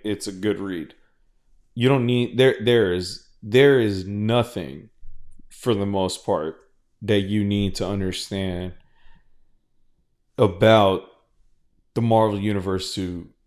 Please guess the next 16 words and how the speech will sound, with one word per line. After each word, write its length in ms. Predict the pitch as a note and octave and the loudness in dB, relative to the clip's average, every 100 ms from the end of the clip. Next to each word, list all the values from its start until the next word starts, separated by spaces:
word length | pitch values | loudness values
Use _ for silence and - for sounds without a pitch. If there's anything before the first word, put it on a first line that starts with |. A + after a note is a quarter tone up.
| _ | _
enjoy 840 | A2+ A2 F#2 G#2+ G#2 G2 F#2 E2+ D2+ | 0 0 0 2 2 2 2 -2 -6
that, 500 | F2+ G#2 G2 F2+ - _ _ _ - - - | -2 2 2 2 -4 _ _ _ -20 -20 -2
you 140 | B2+ | 2
know, 180 | B2+ A2 - | 2 0 -4
award-winning 840 | G2+ G#2 A#2 A#2 G#2+ G2+ G#2+ G2 F#2 | -4 2 4 4 4 0 -2 -2 -4
series. 600 | - A2+ G#2 F2 D#2 - _ _ _ _ - | -2 2 2 0 -8 -14 _ _ _ _ 2
All 120 | C#3+ | 4
you 160 | F3+ F3+ | 4 2
need 160 | F3 | -2
to 100 | - | -2
know 260 | D3+ D3+ C#3+ | -2 0 0
is 140 | B2 | 0
that 180 | A#2+ A#2 | 0 0
the 80 | G2 | -2
Vision 520 | F#2 A2+ A2 A2+ G2+ | -2 -2 0 -2 -2
can 520 | - F#2+ F#2 E2+ D2+ | -6 -10 -8 -8 -10